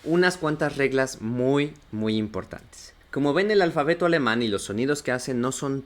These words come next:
tan complicados. Pero hay unas cuantas reglas que tenemos justo aquí. Ein paar Aussprachregeln,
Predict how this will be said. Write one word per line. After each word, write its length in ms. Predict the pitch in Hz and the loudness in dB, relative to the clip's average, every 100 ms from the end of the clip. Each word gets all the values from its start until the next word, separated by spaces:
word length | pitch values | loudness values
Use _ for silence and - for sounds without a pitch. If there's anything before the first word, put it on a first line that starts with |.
| - | -4
tan 560 | 127 127 135 131 120 117 - | -4 2 2 2 0 -4 -8
complicados. 560 | 113 104 107 98 - - | -4 -4 -4 -6 -8 -2
Pero 320 | 196 214 202 | 4 6 6
hay 220 | 147 156 | 4 2
unas 180 | 175 170 | 2 0
cuantas 440 | - 143 131 113 | 0 -2 -2 -2
reglas 360 | - 214 196 180 | 2 4 4 2
que 120 | 127 | 0
tenemos 420 | - 131 135 117 | 0 0 0 -2
justo 340 | - 214 233 139 | -2 -2 0 0
aquí. 480 | 120 - 113 165 - - | -2 -2 0 -2 -6 -8
Ein 220 | 117 120 | -6 -6
paar 200 | 107 98 | -8 -10
Aussprachregeln, 1400 | 104 143 180 - 131 131 131 117 110 117 117 104 107 165 | 0 0 0 -6 -2 -2 -2 -8 -2 0 0 -2 -2 -4